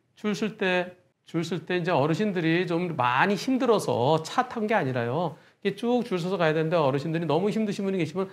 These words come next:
"아유, 어르신 앞-, 앞장서시죠." 이런 건 가능하지만 자동차가 쭉 줄 서 주차장 들어가는데 거기다 손 내밀고 이렇게, 이렇게 하면은 아, 그건 진짜 끼워주기 싫죠. 끼워주면 오히려 뒤에서, 뒤에서 욕하겠죠. 네. 이번, 이번 그 설문조사는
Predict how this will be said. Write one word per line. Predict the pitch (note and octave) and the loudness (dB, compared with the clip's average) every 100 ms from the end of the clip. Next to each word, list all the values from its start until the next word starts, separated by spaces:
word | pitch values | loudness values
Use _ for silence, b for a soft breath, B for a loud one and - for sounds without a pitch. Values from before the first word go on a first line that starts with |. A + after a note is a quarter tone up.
| B _ | B _
"아유, | C3+ | 0
어르신 | C#3 B2+ F#3 E3 _ - | 0 0 -2 -4 _ -10
앞-, | - B2 | -10 -6
앞장서시죠." | B2+ - F#3 F#3+ D#3 - D#3 B B - | -6 -4 -6 -6 -10 -4 -4 B B -4
이런 | G#3+ C#4 | 0 0
건 | C4+ | 0
가능하지만 | F3+ D3+ C#3+ B2+ B2+ B2 G2+ B B - | 0 0 0 0 -2 -2 -4 B B -4
자동차가 | F3 A#3 A3+ A3+ A3+ | 2 2 2 2 0
쭉 | A3+ C4+ C#4 C#4+ C#4+ C4+ | 0 0 2 4 2 0
줄 | G3 | -2
서 | G3+ | -2
주차장 | F#3 E3+ - G3 | -2 -8 -4 -2
들어가는데 | E3+ F3 E3 D#3+ D#3+ | 0 2 2 0 0
거기다 | D3+ D3 D3 | 2 2 0
손 | - G3 | -2 -2
내밀고 | E3+ D#3 D#3+ | 0 0 0
이렇게, | D#3+ D#3 D3+ | 0 -2 -6
이렇게 | C3 C#3+ | -6 -4
하면은 | C3 C3 A#2+ A#2+ b b b | -2 -2 -2 -6 b b b
아, | - - E2 - - | -8 -6 -4 -2 -4
그건 | - A2 | -4 -6
진짜 | - A2 | -6 -10
끼워주기 | - F#3 D#3+ D3 | -4 -4 -2 -4
싫죠. | C#3+ G3+ - F#3+ C#3 F3 B3 B B _ | -4 -8 -4 -2 2 2 0 B B _
끼워주면 | - A#3 G3+ F#3+ | -2 0 0 0
오히려 | D3 F3 | 0 -2
뒤에서, | E3+ C#3 D3+ C3 | -2 -2 0 -2
뒤에서 | - F#3+ G3+ | 0 0 2
욕하겠죠. | D3 D3 B2 G#2+ - F2+ A2+ G#3+ - _ _ _ _ | -2 -2 -4 -4 -8 -6 -4 -4 -8 _ _ _ _
네. | - A2+ G#2 C3 b b b b | -4 -4 -4 -10 b b b b
이번, | F#3 F#3+ G3 G3 - | -2 0 0 -2 -6
이번 | G3 G#3 G#3 G3+ | -2 0 0 -4
그 | F#3+ D#3+ F3+ E3+ E3 | -4 -4 -2 -2 -2
설문조사는 | F#3+ F#3 D#3 D3 C#3+ A#2+ E3+ B3 | -4 -2 -2 -2 -2 0 0 -2